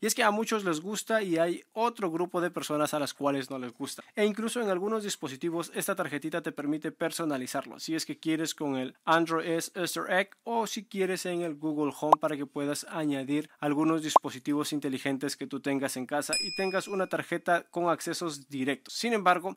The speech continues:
hoy vamos a aprender a cómo ocultarlo, ya que para muchos es difícil y para muchos también es molestoso. Pues, ¿cómo lo vamos a hacer? Es bastante sencillo. Vamos a ir rápidamente a las configuraciones o ajustes y vamos a buscar la opción que dice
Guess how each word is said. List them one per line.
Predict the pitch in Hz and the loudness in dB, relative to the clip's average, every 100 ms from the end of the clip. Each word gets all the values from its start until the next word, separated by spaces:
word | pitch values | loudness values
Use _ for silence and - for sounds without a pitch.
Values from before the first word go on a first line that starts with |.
| - | -2
hoy | 208 | 4
vamos | 202 208 196 | 6 6 2
a | |
aprender | 180 151 147 165 170 - | 0 0 2 2 -2 -2
a | - - | -2 0
cómo | 185 190 | 0 0
ocultarlo, | 190 190 139 - 127 117 151 135 - | -2 -2 -6 -4 -6 2 2 2 -6
ya | 165 | -6
que | 165 | -4
para | 165 151 | -2 -2
muchos | 156 165 156 170 | -2 -4 -6 -4
es | 160 | -4
difícil | 156 202 196 208 220 | -4 -6 -4 -4 -6
y | 214 | 0
para | 226 202 | 4 4
muchos | 180 220 254 - 226 | 2 -2 -4 -2 -2
también | 185 151 156 165 | 2 2 2 0
es | 160 156 | -4 -6
molestoso. | 147 143 123 113 - 127 120 143 _ | -6 -6 -6 -8 -8 -8 -8 -12 _
Pues, | 170 - | -2 2
¿cómo | 240 | 8
lo | 233 | 8
vamos | 240 226 | 8 4
a | |
hacer? | 190 233 233 | 2 0 0
Es | 202 185 | -2 0
bastante | 180 190 185 180 | 0 0 -2 -4
sencillo. | 156 143 139 180 | -4 -2 -2 -2
Vamos | 170 190 | -2 -2
a | 180 | -2
ir | 175 | 0
rápidamente | 180 170 160 165 165 170 - | 0 2 2 2 0 -4 -2
a | 208 | 0
las | 196 185 | 0 0
configuraciones | - 202 175 151 131 120 - 160 160 156 | 0 -2 0 -2 -2 -4 -2 0 0 -4
o | - 131 | -8 -14
ajustes | - - 196 - 196 - _ | -12 -6 -4 0 -2 -2 _
y | 170 | 2
vamos | 208 220 | 2 4
a | 220 | -2
buscar | 175 - 185 | -4 0 2
la | 185 170 | 10 10
opción | 143 - 185 190 | 8 0 2 2
que | 170 156 | 0 0
dice | 175 - 190 | 2 0 -2